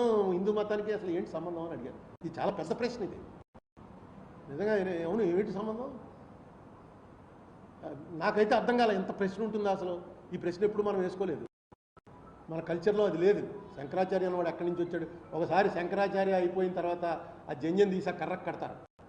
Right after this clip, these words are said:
ఆ కర్రకు కట్టుకుని వచ్చాక వాళ్ళ అమ్మా నాన్న కూడా కాళ్ళకు నమస్కారం పెడతారు, ఎందుకంటే వాళ్ళ అమ్మ నాన్నలకు కూడా కొడుకు కాదు, గురువే. సాక్షాత్తు ఆది శంకరాచార్య వాళ్ళ అమ్మ చచ్చిపోతే శ్మశానంకి వెళ్ళాడని పెద్ద డిస్కషన్ జరిగింది ఆ రోజుల్లో.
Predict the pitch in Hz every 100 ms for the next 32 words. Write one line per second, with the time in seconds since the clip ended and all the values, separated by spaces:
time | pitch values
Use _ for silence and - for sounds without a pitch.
0 | - - 160 175 202 214 208 208 202 196
1 | 190 202 175 151 156 - - 165 175 220
2 | 254 233 240 240 247 220 233 240 220 220
3 | 208 185 135 - - - - - - -
4 | - - - - - - 170 214 226 208
5 | 185 208 233 233 226 220 214 240 240 -
6 | 214 - 220 - - - - 160 208 180
7 | - - - - - - - - 196 208
8 | 233 226 226 190 226 208 220 220 220 214
9 | 202 202 170 - - - 180 180 226 226
10 | 214 190 214 220 202 185 185 214 202 190
11 | 190 196 208 - - 208 185 - - -
12 | - - - - 185 - 214 214 196 180
13 | 165 160 160 143